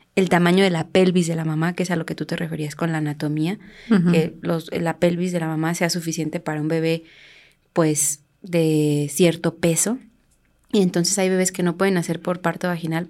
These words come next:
Speaker 1: ya sea porque el bebé viene muy grande, estamos hablando de un bebé de más de cuatro kilos, o porque a lo mejor es un bebé de tres novecientos, pero la pelvis de la mamá es muy pe-, muy pequeña para ese peso, ¿no? Aunque no sea de más de cuatro kilos. Pero, pues,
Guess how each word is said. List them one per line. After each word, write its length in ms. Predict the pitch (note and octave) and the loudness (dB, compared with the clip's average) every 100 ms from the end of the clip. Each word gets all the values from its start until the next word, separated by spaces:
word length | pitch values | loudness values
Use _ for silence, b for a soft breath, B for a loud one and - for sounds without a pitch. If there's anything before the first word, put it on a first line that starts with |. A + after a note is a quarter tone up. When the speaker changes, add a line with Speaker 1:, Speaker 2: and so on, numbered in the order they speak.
| - | -4
Speaker 1:
ya 140 | - F3+ | 0 0
sea 160 | F#3 | 0
porque 200 | F3+ F3 | -4 -2
el 60 | D#3 | -2
bebé 180 | D3+ D#3 | 0 2
viene 180 | F3 E3+ | 2 2
muy 160 | E3+ | 2
grande, 360 | D#3+ D#3 D#3+ G#3+ | 0 0 0 -2
estamos 280 | G#3 E3 D#3+ | -4 -4 -4
hablando 200 | D3+ E3 | -4 -4
de 60 | |
un 60 | D#3+ | -2
bebé 160 | D#3+ | -2
de 60 | D#3+ | 0
más 180 | D#3+ D#3 | 0 -2
de 80 | D#3 | -2
cuatro 280 | E3+ E3+ E3 | -4 -4 -2
kilos, 400 | E3+ F3+ A#3 - B B B B B B | -2 -2 -6 -12 B B B B B B
o 120 | F3+ F3 | -2 2
porque 280 | F3 E3+ | 2 2
a 60 | F3 | 0
lo 60 | E3+ | 2
mejor 240 | F3 F#3+ | 0 0
es 80 | G3+ | 0
un 80 | G3 | 0
bebé 180 | G3 | 0
de 180 | F#3 F#3 - - | 0 -2 -6 -2
tres 280 | F#3+ G3 F#3+ | 2 2 4
novecientos, 680 | G3 F#3+ F#3 F#3+ F3+ G3+ - - | 4 4 2 0 0 -6 -8 0
pero 140 | F3 | 0
la 160 | E3 D#3+ | 2 0
pelvis 300 | F#3 F#3 G3 | 0 0 0
de 40 | |
la 120 | F3+ E3+ | 0 0
mamá 280 | E3 E3+ | -2 -2
es 120 | F#3 F#3+ | -2 -2
muy 380 | F#3 F3+ F#3 F#3 | 0 2 0 0
pe-, 240 | F#3 F#3 - | -4 -4 -4
muy 160 | F3 F3 | -2 0
pequeña 380 | F#3 F#3 F3+ | -2 -4 -4
para 320 | F#3 E3 D#3 D#3+ | -4 -2 0 2
ese 180 | - | 2
peso, 400 | F#3+ A#3 D#4 - | 0 -2 -2 -4
¿no? 180 | E3 G#3 | -6 -4
Aunque 200 | F#3 E3+ | -2 0
no 120 | E3+ F3+ | 0 0
sea 120 | F#3+ | 0
de 60 | |
más 180 | F3 E3+ | 0 -2
de 80 | E3+ | -4
cuatro 300 | - E3+ - | -8 -10 -10
kilos. 400 | - G#3+ D#3+ - b b b b b - | -6 -4 -6 -10 b b b b b -6
Pero, 220 | E3 D#3 | -4 -2
pues, 340 | D3+ D3+ - | -2 -2 -4